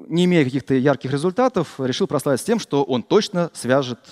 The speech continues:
э, Великую пирамиду с, э, именем, э, египетского правителя Хуфу. Но, а, в две тысячи шестнадцатом году появляется монография Скотта, а, Крайтона, а, который уже суммировал, э, большинство данных, э, конспирологов, которые к этому времени, э,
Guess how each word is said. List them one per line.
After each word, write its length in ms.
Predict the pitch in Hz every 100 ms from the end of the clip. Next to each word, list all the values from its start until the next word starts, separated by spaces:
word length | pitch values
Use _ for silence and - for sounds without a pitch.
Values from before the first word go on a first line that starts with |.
| -
э, 180 | 113 107
Великую 260 | 123 123 113
пирамиду 400 | 123 190 180 139
с, 160 | -
э, 240 | - 110 110
именем, 480 | 139 123 117 110
э, 460 | 110 107 107 101 -
египетского 420 | - 110 - -
правителя 560 | 104 104 117 107 101 104 - -
Хуфу. 300 | - - - -
Но, 280 | 165 247 214
а, 220 | 123 131 127
в 40 |
две 80 | 127
тысячи 140 | 151
шестнадцатом 340 | - 220 - 135
году 220 | 123 165
появляется 720 | 123 120 135 - - 110 104 - -
монография 520 | 117 117 131 117 107
Скотта, 580 | - 135 - 98 92 92
а, 220 | 98 95
Крайтона, 520 | - 220 233 202 180 - - - -
а, 180 | 117
который 320 | 110 110 180 143
уже 500 | 104 123 139 120 -
суммировал, 640 | - 110 110 135 123 117 107
э, 220 | 107 104
большинство 420 | 104 - 123 113
данных, 480 | 98 123 123 104 -
э, 720 | 101 98 95 92 92 90 92 98
конспирологов, 560 | 104 - 110 113 104 -
которые 300 | 101 107 95
к 60 |
этому 200 | 104 101
времени, 380 | 101 104 95 95
э, 480 | - 95 95 101 85